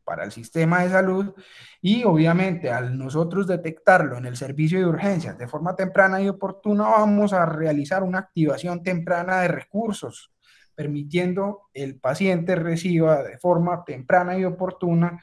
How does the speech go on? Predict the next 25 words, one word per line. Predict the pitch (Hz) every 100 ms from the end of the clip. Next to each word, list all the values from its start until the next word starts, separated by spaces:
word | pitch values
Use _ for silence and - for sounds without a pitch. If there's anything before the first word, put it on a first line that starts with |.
| _ _
un | - 208
manejo | 202 196 185 170 185
enfocado | 170 180 - 175 160 170 170 - - - - -
hacia | 202 196 202 185 175 170 _
su | - - 190 190 185 202 _
fractura | - - - 170 170
de | 170 170
cadera, | 185 180 165 160 175 160 151
reduciendo | 151 139 135 127 185 185 190
así | 190 196
la | 190
mortalidad | 170 147 - - 160 143 147 165 180
importante | 190 170 151 147 170 170 170
asociada | 185 175 151 165 165 160 170 170 _ - - -
a | 139
esta | 135 170
patología, | 170 175 175 151 131 147 180 165
como | 147 139
vimos | 139 143 165
al | 175
comienzo, | 196 190 185 165 165 208 _ - - _
y | 254 285
permitiendo, | 202 196 208 208 208 196 196 208 202 202 _ _ _ -
eh, | 135 135 135 120 113 - _
pues, | 139 120 - - -